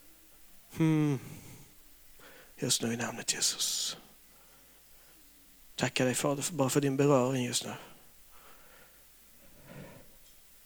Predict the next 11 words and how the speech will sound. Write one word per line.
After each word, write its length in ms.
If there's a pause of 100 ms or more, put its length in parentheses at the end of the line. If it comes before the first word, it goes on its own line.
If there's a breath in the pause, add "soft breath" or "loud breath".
(960 loud breath)
Mm. 400 (1400 loud breath)
Tack 200
att 60
du 80
kommer 320
till 120
den 120
just 220
nu 80
som 140
bara 320